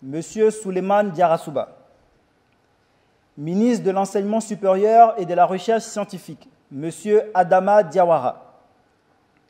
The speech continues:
ministre des Eaux et Forêts, Monsieur Laurent Tchagba, ministre de l'Emploi et de la Protection sociale, Monsieur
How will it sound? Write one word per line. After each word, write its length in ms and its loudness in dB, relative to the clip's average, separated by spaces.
ministre 640 -2
des 280 -4
Eaux 220 8
et 80 4
Forêts, 420 -2
Monsieur 580 0
Laurent 680 2
Tchagba, 480 0
ministre 600 -4
de 100 -4
l'Emploi 580 4
et 60 0
de 80 -2
la 100 6
Protection 580 -6
sociale, 580 -4
Monsieur 560 -2